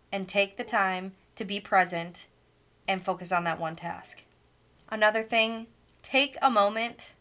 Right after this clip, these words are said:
in your life and actually daydream. I'm a Pisces, so this is, like, in my D N A. But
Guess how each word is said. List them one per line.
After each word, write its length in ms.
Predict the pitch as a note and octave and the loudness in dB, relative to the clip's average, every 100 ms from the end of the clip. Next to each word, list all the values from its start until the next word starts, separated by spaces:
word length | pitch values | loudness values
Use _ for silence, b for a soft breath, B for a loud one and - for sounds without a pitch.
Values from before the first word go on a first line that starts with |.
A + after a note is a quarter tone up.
| _ - | _ -8
in 120 | G#3+ | -2
your 160 | G#3+ G3 | 0 2
life 380 | F3+ F#3+ A3 - | 4 2 0 0
and 200 | G#3 G#3 - | 0 2 4
actually 640 | F#3+ F#3+ - A3+ G#3+ G#3+ | 6 4 -2 -6 -6 -8
daydream. 760 | F#3+ F3 E3 E3 D3+ - F#3 - - | -6 -6 -6 -8 -12 -14 -16 -20 -4
I'm 120 | G#3+ | 0
a 60 | B3 | 0
Pisces, 680 | A#3+ G#3+ G#3+ A3 G#3 G3 - | 2 0 0 -6 -6 -8 -6
so 400 | - G3 F3 F3 | 0 4 4 2
this 180 | F#3+ F#3 | 0 -2
is, 160 | F#3+ F#3 | -2 0
like, 340 | F3 F3 - G#3 | 0 0 -6 -6
in 220 | F#3+ F#3 | -4 2
my 160 | F3 | 2
D 200 | F3 G3 | 2 -4
N 140 | E3 E3 | -4 -2
A. 400 | D#3+ D#3+ G#3 A3 _ b b b b b b b b | -4 -6 -6 -12 _ b b b b b b b b
But 340 | A3+ G3 F#3+ | 8 8 8